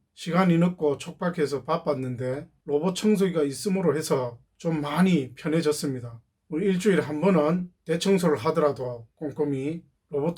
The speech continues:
청소기를 간단하게 하루하루 돌리기에는 딱 좋은 것 같습니다. 갈등을 많이 했었죠. 로봇 청소기의 장점은 출근할 때, 외출할 시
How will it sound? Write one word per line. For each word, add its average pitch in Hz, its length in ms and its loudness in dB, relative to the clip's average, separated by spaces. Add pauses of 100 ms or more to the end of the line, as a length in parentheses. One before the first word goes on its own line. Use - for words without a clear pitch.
청소기를 170 840 0
간단하게 170 580 0 (200)
하루하루 165 520 -2
돌리기에는 143 760 0 (400)
딱 - 180 -18
좋은 170 220 4
것 143 100 -2
같습니다. 123 520 -8 (380)
갈등을 175 420 2
많이 147 220 2
했었죠. 165 540 -2 (240)
로봇 160 440 0 (220)
청소기의 185 580 0
장점은 143 680 -2 (320)
출근할 165 560 0
때, 139 260 2 (260)
외출할 160 480 0
시 135 400 -4